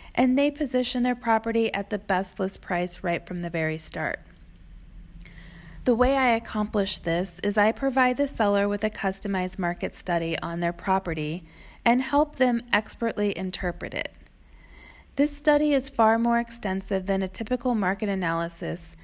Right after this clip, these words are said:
and contains three major components. The first is the neighborhood trend, which provides an accurate overview of the buying patterns in the seller's neighborhood. The buying patterns trend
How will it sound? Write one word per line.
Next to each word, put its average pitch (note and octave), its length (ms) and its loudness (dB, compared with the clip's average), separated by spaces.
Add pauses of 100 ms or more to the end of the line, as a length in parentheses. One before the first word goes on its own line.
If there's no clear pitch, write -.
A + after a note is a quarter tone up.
(260)
and G#3 180 2
contains G#3 640 -2
three - 460 -2
major F#3 340 -2
components. F3 840 -6 (760)
The B3+ 120 4
first B3 580 0
is A#3+ 180 2
the A#3 100 2
neighborhood G3 500 0
trend, - 560 -4 (360)
which C4 220 0
provides A#3+ 460 4
an A#3 200 0
accurate B3 540 0
overview F#3+ 760 0
of F#3 160 0
the F#3+ 100 -2
buying F#3 420 2
patterns E3 580 -2
in F3 160 -6
the F3 100 -2
seller's E3+ 460 -2
neighborhood. E3 640 -6 (1040)
The B3+ 100 4
buying D4+ 400 2
patterns G3+ 640 0
trend F3+ 560 -2